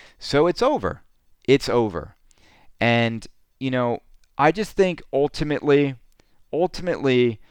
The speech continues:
the last four years of pinball,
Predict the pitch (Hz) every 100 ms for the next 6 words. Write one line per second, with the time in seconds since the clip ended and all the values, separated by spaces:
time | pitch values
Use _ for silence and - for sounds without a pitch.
0 | _ _ _ - - _ 123 131 131 151
1 | 165 - - 151 139 123 120 117 113 95
2 | - 110 104 90 76